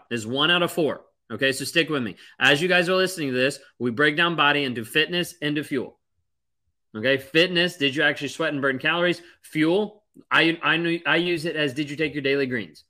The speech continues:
Did you take something that's putting healthy nutrients back into your body that's helping you grow, change, develop?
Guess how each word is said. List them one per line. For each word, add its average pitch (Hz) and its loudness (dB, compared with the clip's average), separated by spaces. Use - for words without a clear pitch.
Did 127 -2
you 131 -8
take 143 -2
something 185 -2
that's 156 -4
putting 160 -2
healthy 151 -4
nutrients 151 -4
back 135 -4
into 180 -4
your 156 -2
body 131 0
that's 123 -6
helping 131 -4
you 123 -4
grow, 117 -2
change, 110 -6
develop? 113 -6